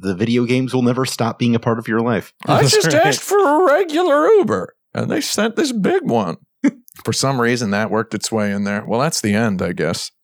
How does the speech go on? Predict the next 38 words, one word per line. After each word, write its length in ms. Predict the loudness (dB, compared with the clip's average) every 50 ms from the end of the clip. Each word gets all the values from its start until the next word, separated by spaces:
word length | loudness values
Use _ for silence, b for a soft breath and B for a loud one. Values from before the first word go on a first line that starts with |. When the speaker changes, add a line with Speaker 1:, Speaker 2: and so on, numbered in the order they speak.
| _ _
Speaker 1:
Yeah. 480 | -6 0 2 2 2 2 2 -2 -4 -6 -12 _ _ -12 -8
Speaker 3:
I 140 | -6 -4 -2
guess 220 | -2 0 0 0
it 80 | 0 0
is. 240 | 0 -2 -4 -6 -12 _ _ _ _ -2
We 60 | 0
did 180 | 2 2 2
it. 120 | 2 0 -4 _ _ -8 -4
Speaker 1:
Um, 480 | -2 0 0 0 -2 -2 -4 -6 -10 -14 -16 _ _ -4
I've 160 | -4 -2 0
got 160 | -2 -2 -2 0
some 160 | -2 0 0
recommendations. 960 | 0 0 0 0 0 0 0 -2 -4 -4 -6 -4 -2 -2 -2 -2 -4 -10 -14 _ _ _ _ -8
Speaker 2:
Well, 160 | -6 -4 -2
yeah, 120 | 0 0
Speaker 3:
Oh, 20 | 2
Speaker 2:
what 80 | 2 2
Speaker 3:
yeah. 220 | 2 2 0 0 -2
Speaker 2:
you 60 | 0
got? 240 | 0 0 0 -2 -4 _ _ _ _ -6
Speaker 1:
I 420 | -4 -2 0 0 0 0 0 -4 -6 -4
recommend, 880 | -2 -2 -2 0 0 -2 0 0 0 0 -2 -2 -4 -6 -2 -2 -4 -4 -2 _
if 260 | 0 0 0 0 -4 -12 -20 -16 _
you're 480 | -6 -2 0 2 4 4 4 2 0 0
looking 440 | 0 0 0 0 0 0 0 0 -2
for 760 | -2 -2 0 2 2 4 4 4 4 2 2 0 -2 -4 -8 _ _ _ _
a 60 | -4
comic 480 | -2 0 0 0 0 0 0 -2 -2 -2
book 220 | -2 -2 -2 -4
to 120 | -6 -6 -6
read, 340 | -6 -6 -10 -12 -14 -16 -20 _ _
reach 300 | -2 -2 -2 -2 0 0
out 160 | 0 0 0
to 100 | -2 -4
me 120 | -2 -2 0
on 180 | 0 0 0
Blue 220 | 0 0 0 -2 -2
Sky. 420 | -4 -6 -8 -8 -8 -8 -12 -14